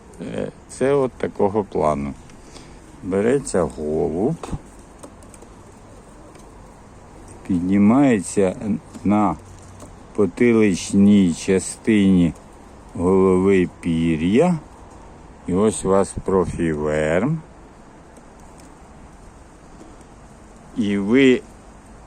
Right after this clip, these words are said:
одну краплиночку втираєте йому в шкіру акуратненько.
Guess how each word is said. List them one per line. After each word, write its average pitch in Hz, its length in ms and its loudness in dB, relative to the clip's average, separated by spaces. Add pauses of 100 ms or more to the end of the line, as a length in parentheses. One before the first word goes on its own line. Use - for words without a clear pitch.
(1300)
одну 104 460 0
краплиночку 113 960 0
втираєте 110 720 2
йому 104 380 2
в 135 60 -6
шкіру 98 520 0
акуратненько. 87 960 -2